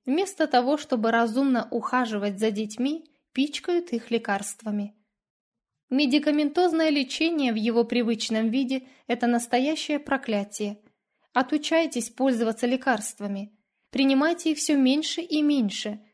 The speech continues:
а больше полагайтесь на гигиенические методы. И тогда природа откликнется на божьих докторов. Свежий воздух, в чистую воду,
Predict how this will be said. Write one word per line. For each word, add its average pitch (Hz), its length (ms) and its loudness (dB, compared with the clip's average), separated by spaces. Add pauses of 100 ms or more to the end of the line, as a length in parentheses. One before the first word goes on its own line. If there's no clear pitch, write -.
(160)
а 220 120 -2
больше 269 400 2
полагайтесь 214 760 0
на 277 140 2
гигиенические 262 1040 0
методы. 208 640 -2 (440)
И 247 100 0
тогда 254 420 0
природа 269 520 0
откликнется 254 1080 -2
на 220 180 0
божьих 214 640 0
докторов. 226 640 -2 (520)
Свежий 240 540 0
воздух, 285 520 0 (240)
в - 180 -20
чистую 254 540 2
воду, 277 380 0